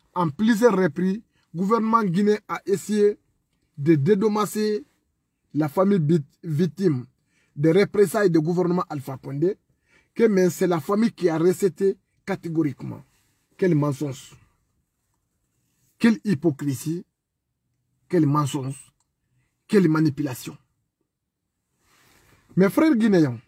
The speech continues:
mon précédent vidéo, je vous avais dit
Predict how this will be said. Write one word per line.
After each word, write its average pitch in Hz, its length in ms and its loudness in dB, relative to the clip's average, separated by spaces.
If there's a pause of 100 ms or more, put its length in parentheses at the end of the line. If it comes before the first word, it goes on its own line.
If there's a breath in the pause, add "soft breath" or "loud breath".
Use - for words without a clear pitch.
(1400)
mon 180 220 2
précédent 277 500 0
vidéo, 143 420 0 (1300)
je 135 180 0
vous 233 220 0
avais 170 240 4
dit 123 260 -8